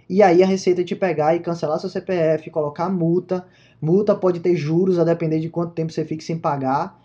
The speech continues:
Ou seja, o problema é muito mais superior de você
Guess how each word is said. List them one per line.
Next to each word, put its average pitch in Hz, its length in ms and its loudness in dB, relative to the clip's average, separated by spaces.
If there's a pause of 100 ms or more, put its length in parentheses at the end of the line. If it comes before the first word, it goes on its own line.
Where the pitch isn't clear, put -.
(140)
Ou 185 140 2
seja, 165 240 2
o 170 100 0
problema 190 460 0
é 202 40 0
muito 302 360 2
mais 262 180 0
superior 190 680 4 (160)
de 165 120 -4
você 170 580 0